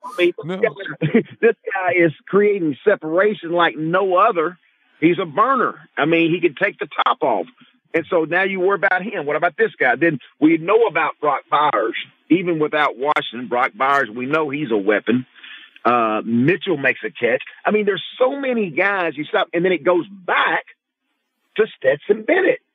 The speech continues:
Speaker 1: The guy was pretty, I really thought now, T C, I really thought Georgia's going down. I'm watching this game versus Ohio State. C J Stroud is playing out of his mind, looks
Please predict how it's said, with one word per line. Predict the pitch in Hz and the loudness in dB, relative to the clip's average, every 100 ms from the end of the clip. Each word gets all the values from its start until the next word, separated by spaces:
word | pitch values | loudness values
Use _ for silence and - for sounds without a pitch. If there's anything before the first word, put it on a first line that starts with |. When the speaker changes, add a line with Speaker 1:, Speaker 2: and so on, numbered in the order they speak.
| _ _ _ - 110 - - | _ _ _ -12 -12 -4 -4
Speaker 1:
The | |
guy | 156 247 339 | -2 0 0
was | 208 - | -2 -2
pretty, | 269 226 233 - - | 2 2 0 -2 0
I | 262 440 | 0 2
really | 494 392 - | 2 2 0
thought | 202 190 - | 2 2 2
now, | 120 101 - - | -8 -10 -12 -4
T | - 160 | -2 2
C, | 180 | 0
I | - 160 | 4 0
really | 139 170 330 605 233 165 _ | 0 2 4 6 4 -2 _
thought | 277 - - _ _ _ _ _ | -2 -2 -6 _ _ _ _ _
Georgia's | - 339 220 147 | 4 4 0 -2
going | 185 185 | 0 0
down. | 156 311 302 - _ _ _ _ - | 2 0 -2 -12 _ _ _ _ -2
I'm | 294 | 0
watching | 254 247 - | 0 -2 -2
this | 214 170 | -4 0
game | 233 226 | 2 4
versus | 220 214 185 | 2 0 -2
Ohio | 202 175 208 | -2 2 2
State. | 208 214 220 - - _ - | 2 0 0 0 -20 _ 2
C | 320 | 2
J | - 247 220 - | 4 2 2 0
Stroud | - 220 240 202 | 2 4 4 2
is | 156 - | -2 2
playing | 226 208 - 175 | 4 4 2 0
out | 220 220 | 4 4
of | 165 | 2
his | 131 | -4
mind, | 160 202 208 220 262 - - _ | -2 0 2 2 0 -4 -20 _
looks | 196 240 - | 0 0 0